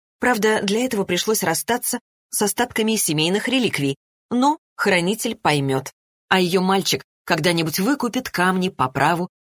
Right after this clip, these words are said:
первого владельца. Права и правила она хорошо изучила,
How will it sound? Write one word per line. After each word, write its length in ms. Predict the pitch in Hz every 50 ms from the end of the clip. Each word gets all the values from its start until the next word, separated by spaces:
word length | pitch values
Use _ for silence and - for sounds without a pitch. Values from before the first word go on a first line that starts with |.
| _ -
первого 440 | 156 147 143 143 139 143 131 143
владельца. 600 | 139 135 147 143 135 131 151 139 127 - - 131 - _ _ _ _ _ _ _ _ -
Права 400 | - 160 151 147 143 185 262 294 _ _ _ -
и 100 | 175 156
правила 480 | 151 160 151 139 139 143 151 180 202 - _ _ _ _ _ -
она 200 | - 180 160 160
хорошо 460 | 147 - 170 156 156 - - 160 143 139
изучила, 520 | 131 131 131 131 - - 107 120 139 151